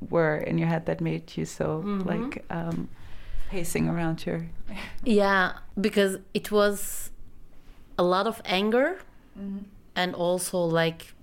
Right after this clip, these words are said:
Speaker 2: feeling desperate, but also, I don't know, I had a lot of energy, but I couldn't do anything
Speaker 1: Mm-hmm.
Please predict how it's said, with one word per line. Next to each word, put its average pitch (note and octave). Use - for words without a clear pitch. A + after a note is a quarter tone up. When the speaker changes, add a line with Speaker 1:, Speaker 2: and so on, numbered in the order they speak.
Speaker 2:
feeling F3+
desperate, A#3+
but F3
also, E3+
I F#3+
don't G3
know, E3+
I F3+
had G#3
a G3
lot F3+
of A3
energy, F#3+
but F#3+
I F3
couldn't F3+
do E3
anything C#3
Speaker 1:
Mm-hmm. F#3